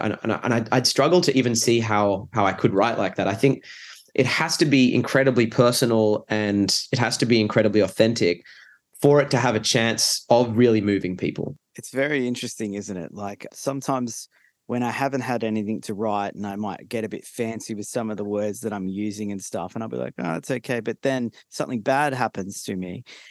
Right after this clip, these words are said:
Speaker 2: and then I write it down on paper so simply. And then if I listen to both of them back through the voice memos,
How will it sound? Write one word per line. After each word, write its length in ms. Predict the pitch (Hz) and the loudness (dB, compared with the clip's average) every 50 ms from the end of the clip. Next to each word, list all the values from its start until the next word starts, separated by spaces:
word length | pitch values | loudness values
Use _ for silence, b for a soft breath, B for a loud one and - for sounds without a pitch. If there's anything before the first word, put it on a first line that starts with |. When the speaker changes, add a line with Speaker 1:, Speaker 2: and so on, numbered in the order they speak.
| B B | B B
Speaker 2:
and 180 | - 120 123 135 | -8 -4 -4 -2
then 80 | 139 135 | 0 0
I 140 | 135 131 | 0 0
write 400 | 131 127 127 139 135 131 135 131 | 0 2 2 2 2 2 2 0
it 100 | 143 135 | -2 -4
down 220 | - - 127 120 120 | -2 -2 0 0 0
on 80 | 113 | -2
paper 440 | 101 - 123 127 139 131 - 120 98 | -2 -2 -2 -2 -2 -2 -2 -4 -4
so 460 | - - - - - 147 135 143 151 | -4 -6 -8 -2 0 2 4 4 4
simply. 680 | 143 131 - - - 147 147 147 - - - 78 67 - _ _ _ _ _ _ _ - - | 2 0 -2 -2 -2 -2 -2 -2 -4 -6 -6 -6 -6 -10 _ _ _ _ _ _ _ -8 -4
And 140 | 127 127 139 | -2 0 2
then 80 | 151 | 2
if 120 | 160 156 - | 2 0 0
I 100 | 165 156 | 0 0
listen 320 | 156 165 156 - 165 156 | 0 -2 -2 -2 -2 -4
to 100 | - 139 | -4 -2
both 340 | 127 - 127 143 156 156 147 | 0 2 2 2 2 0 -4
of 60 | 147 | -4
them 160 | 143 135 131 | -2 -2 0
back 240 | 117 123 117 117 - | 0 -2 -2 -4 -6
through 220 | - - 127 120 | -6 -6 -4 -4
the 100 | 110 107 | -4 -4
voice 360 | 98 117 117 120 127 123 - - | -4 -2 -2 -2 -2 -4 -6 -6
memos, 600 | 110 98 92 90 90 82 78 78 - 147 - | -6 -6 -6 -6 -8 -8 -10 -10 -12 -12 -14